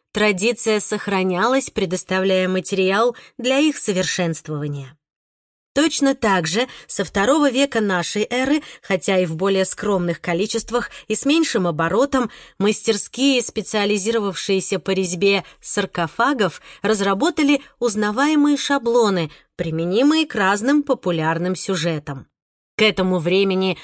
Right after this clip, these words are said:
по всей римской ойкумене давно уже циркулировали каталоги с образцами тех или иных моделей, предлагавшие образы, которые могли быть перенесены на любой материал.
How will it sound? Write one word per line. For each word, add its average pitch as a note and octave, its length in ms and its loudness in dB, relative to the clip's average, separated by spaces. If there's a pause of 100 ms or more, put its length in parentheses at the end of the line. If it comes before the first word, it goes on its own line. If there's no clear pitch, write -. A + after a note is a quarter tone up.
(160)
по F#3 140 2
всей A#3+ 440 2
римской G3+ 600 0
ойкумене G3+ 840 2 (240)
давно G#3+ 560 2
уже D4+ 200 4
циркулировали G#3+ 840 2
каталоги G3 640 2
с - 160 -2
образцами G3 800 0 (240)
тех D#4+ 400 0
или G#3+ 220 2
иных A3 360 0
моделей, F#3 600 0 (180)
предлагавшие G#3 920 2
образы, A3 560 2 (180)
которые F#3 440 0
могли F3+ 320 0
быть C#4 220 -2
перенесены C4+ 720 0 (220)
на F#3+ 160 0
любой F3+ 380 0
материал. F3+ 640 -2